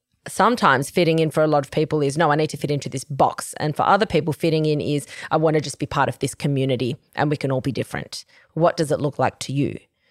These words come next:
So if you were saying, "Oh, that person doesn't fit in,"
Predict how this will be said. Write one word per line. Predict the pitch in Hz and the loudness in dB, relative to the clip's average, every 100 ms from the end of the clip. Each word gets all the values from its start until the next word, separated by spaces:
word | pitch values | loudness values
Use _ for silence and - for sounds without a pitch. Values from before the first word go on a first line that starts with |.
| _ | _
So | - 143 | 0 0
if | 139 | 2
you | 165 | 2
were | 160 | 0
saying, | 151 147 143 | 2 0 2
"Oh, | 131 | 4
that | 160 170 | 4 4
person | - 170 165 | 2 2 2
doesn't | 151 147 143 | 2 0 -2
fit | - - 139 | -2 -2 2
in," | 170 95 185 | 2 2 -2